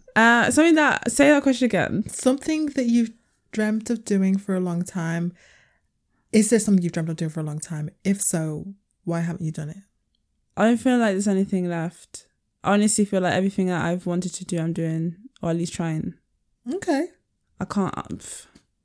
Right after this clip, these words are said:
Speaker 1: I mean, the stuff I have to get, need to get done, but I don't, I haven't dreamt about it. But it's not, no, no.
Speaker 2: Okay. Um, for me, it's going to Nigeria.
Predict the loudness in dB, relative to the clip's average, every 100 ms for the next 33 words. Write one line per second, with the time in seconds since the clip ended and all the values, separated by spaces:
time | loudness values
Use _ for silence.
0 | _ _ _ -20 _ _ 2 4 4 0
1 | 0 -2 -4 -4 -4 -6 -4 -4 -2 -6
2 | -6 -6 -6 -6 -8 _ _ -4 0 2
3 | 0 2 2 2 -2 -4 -6 -8 -6 -8
4 | -10 _ _ _ _ _ 2 6 6 4
5 | 4 2 4 2 0 -6 _ _ _ _
6 | _ _ _ _ _ _ _ 0 2 -2
7 | _ _ _ _ _ -4 0 0 0 -4
8 | -6 -6 -4 0 0 0 -2 -10 _ _
9 | _ -2 0 2 0 0 0 0 -2 -2
10 | -2 -2 -6 -8 -12